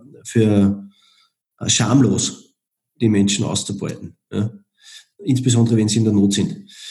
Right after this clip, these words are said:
Ähm, und das Dritte ist, ich persönlich, aber das ist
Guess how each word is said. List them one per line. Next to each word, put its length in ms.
Ähm, 540
und 200
das 100
Dritte 320
ist, 360
ich 140
persönlich, 680
aber 160
das 140
ist 280